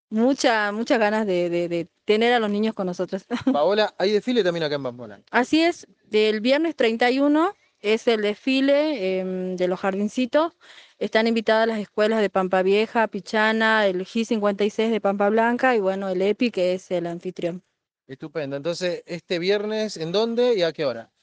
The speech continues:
Speaker 1: Este viernes a las diez de la mañana, eh, es el desfile por la avenida Sarmiento. Eh, quiero dar gracias al señor intendente porque como todos estos años estamos, este, logrando un gran y hermoso desfile.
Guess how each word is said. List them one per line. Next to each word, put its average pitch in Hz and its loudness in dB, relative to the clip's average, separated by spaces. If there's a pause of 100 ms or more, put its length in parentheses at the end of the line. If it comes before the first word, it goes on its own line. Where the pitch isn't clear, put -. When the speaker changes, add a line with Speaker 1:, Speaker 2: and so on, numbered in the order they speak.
(560)
Speaker 1:
Este 294 2
viernes 320 2
a 214 2
las 214 0
diez 262 4
de 302 2
la 254 2
mañana, 262 2 (680)
eh, 190 2
es 208 -2
el 220 2
desfile 240 2
por 196 2
la 180 4
avenida 202 2
Sarmiento. 208 0 (600)
Eh, 180 2
quiero 233 4
dar 240 2
gracias 233 0
al 196 2
señor 208 -2
intendente 226 0 (380)
porque 190 0
como 190 -2
todos 208 0
estos 226 -2
años 240 0
estamos, 202 -4
este, 165 -8
logrando 220 0
un 214 -4
gran 254 2
y 240 2
hermoso 214 0
desfile. 190 0